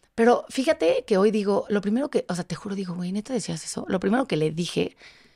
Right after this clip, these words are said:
cuando salí del baño, le dije, "¿Son positivas?". Y el otro, "No, man", se, se emocionó cañón. Y le dije, "A ver, no, ve, ve lo que dije", o sea, dije, "No lo, no voy a lactar, ¿eh? O sea, espérame, no voy a lactar. Y, y, y me voy a cuidar cañón, o sea, porque no quiero engordar y porque", y empezaron estos,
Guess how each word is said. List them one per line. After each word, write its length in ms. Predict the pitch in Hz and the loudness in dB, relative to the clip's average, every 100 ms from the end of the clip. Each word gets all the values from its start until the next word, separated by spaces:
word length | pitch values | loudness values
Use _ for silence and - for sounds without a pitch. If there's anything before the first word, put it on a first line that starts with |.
| _ | _
cuando 220 | 156 160 | 0 0
salí 200 | 160 165 | 0 0
del 140 | 180 175 | 0 0
baño, 140 | 175 | 0
le 60 | 170 | -2
dije, 140 | 156 | -4
"¿Son 160 | 151 - | -4 -4
positivas?". 680 | 214 160 - 151 156 - - _ | -6 -6 -4 -4 -4 -10 -20 _
Y 120 | 185 | -2
el 60 | 165 | 0
otro, 240 | 180 175 | 2 6
"No, 300 | 208 302 320 | 8 8 8
man", 180 | 311 254 | 8 4
se, 180 | 185 156 | 2 2
se 60 | 156 | 0
emocionó 320 | 156 160 180 | -2 -2 0
cañón. 340 | 214 165 - - - _ _ _ - | 0 0 -2 -8 -20 _ _ _ -6
Y 60 | 180 | -2
le 20 | |
dije, 140 | 170 180 | 2 6
"A 60 | |
ver, 260 | 180 180 - _ _ _ _ _ 208 | 6 6 0 _ _ _ _ _ 2
no, 220 | 190 - 160 | 2 0 -2
ve, 140 | 185 185 | -2 2
ve 140 | 214 | 2
lo 100 | 285 | 4
que 100 | 233 | 2
dije", 220 | 151 127 | -2 -4
o 60 | 123 | -6
sea, 140 | 135 | -4
dije, 280 | 156 151 147 | -2 -2 0
"No 160 | 185 220 | 4 6
lo, 140 | 294 226 | 6 6
no 140 | 220 | 8
voy 100 | 269 | 8
a 40 | |
lactar, 300 | 226 - 185 151 | 6 6 4 4
¿eh? 140 | 240 | 2
O 60 | 170 | -2
sea, 100 | 151 | -2
espérame, 360 | 185 175 139 170 | 0 0 0 0
no 120 | 175 | 2
voy 100 | 233 | 2
a 40 | |
lactar. 260 | 165 160 151 - - - | 2 -2 -6 -10 -8 -2
Y, 100 | 190 | 0
y, 220 | 185 180 180 | 0 0 2
y 60 | |
me 80 | 175 | 2
voy 80 | 208 | 2
a 20 | |
cuidar 200 | 277 226 | 4 2
cañón, 240 | 202 185 151 | 2 0 0
o 20 | |
sea, 100 | 147 | -2
porque 220 | 160 156 - - | -2 -4 -6 -8
no 80 | 196 | -4
quiero 160 | 269 247 | 0 2
engordar 220 | 165 190 | 2 2
y 20 | |
porque", 180 | 180 156 - - | 0 -6 -8 -4
y 80 | 240 | 0
empezaron 360 | 269 262 359 480 | 0 2 2 2
estos, 460 | 466 - 392 - | 0 0 0 0